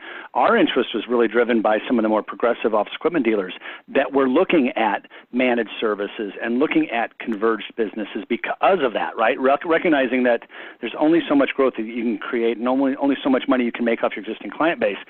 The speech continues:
if you stay doing things the old way. So I think there's a, lots of innovation available. I don't know how much of it you're gonna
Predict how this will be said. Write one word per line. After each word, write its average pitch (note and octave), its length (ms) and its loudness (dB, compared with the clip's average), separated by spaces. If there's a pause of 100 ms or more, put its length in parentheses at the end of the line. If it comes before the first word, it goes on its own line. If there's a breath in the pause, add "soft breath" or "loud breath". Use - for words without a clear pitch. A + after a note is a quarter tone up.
(240 loud breath)
if - 140 -4
you B2 160 0
stay B2+ 160 2
doing A2 240 0
things A2 240 -4
the A2 100 0
old C#3 240 2
way. D#2 300 -6 (400 loud breath)
So C3+ 160 2
I B2 100 0
think D3 160 4
there's B2 140 0
a, A#2 100 0 (180)
lots C#3+ 320 2
of C#3 120 2
innovation B2 560 0
available. B2+ 640 2 (340 loud breath)
I A#2+ 160 0
don't D3+ 220 2
know C#3 140 2
how C3+ 120 -2
much C3+ 220 2
of A#2+ 60 -6
it C3 100 -6
you're A2+ 80 -4
gonna B2+ 140 -2